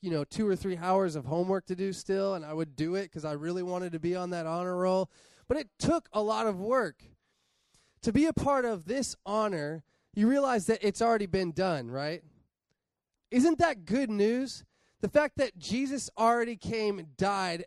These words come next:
and rose again to give you the life that he deserves, so that we all walk in honor, that every single person in this room has honor from God because of who Jesus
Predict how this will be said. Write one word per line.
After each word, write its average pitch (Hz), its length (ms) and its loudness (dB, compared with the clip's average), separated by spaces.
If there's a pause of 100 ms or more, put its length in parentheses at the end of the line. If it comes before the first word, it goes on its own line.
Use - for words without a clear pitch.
and 185 320 -4
rose 208 380 4
again 190 320 -4
to - 100 -6
give 208 280 -2
you 214 420 2 (160)
the 190 100 -6
life 196 280 -2
that 175 100 -6
he 226 240 -10
deserves, 175 460 -2
so 185 80 -2
that 190 200 -2
we 302 220 2
all 262 240 2
walk 226 400 2
in 202 140 -6
honor, 190 380 -2
that 165 200 -8
every 311 260 0
single 277 360 2
person 269 480 -2
in 247 220 -4
this 233 220 -4
room 208 320 -2 (220)
has 220 300 -2 (100)
honor 202 540 0 (180)
from 196 200 0
God 190 280 -2
because 185 380 -4
of 175 200 0 (260)
who 285 220 8
Jesus 226 600 -2